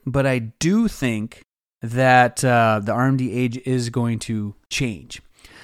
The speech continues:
So anyhow, we spent enough on that. That is R M D. When you hear that term, what it means is a required minimum distribution,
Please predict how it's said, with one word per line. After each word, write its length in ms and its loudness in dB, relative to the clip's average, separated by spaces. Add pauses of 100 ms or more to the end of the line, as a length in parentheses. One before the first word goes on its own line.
(160)
So 200 -6
anyhow, 520 6
we 80 2
spent 260 2
enough 320 4
on 200 6
that. 300 0 (340)
That 300 2
is 240 2
R 320 6
M 120 6
D. 280 -2 (140)
When 140 -4
you 80 -2
hear 240 0
that 240 4
term, 460 -2 (280)
what 120 -6
it 80 0
means 320 2
is 260 2
a 60 -4
required 720 0
minimum 500 0
distribution, 840 -4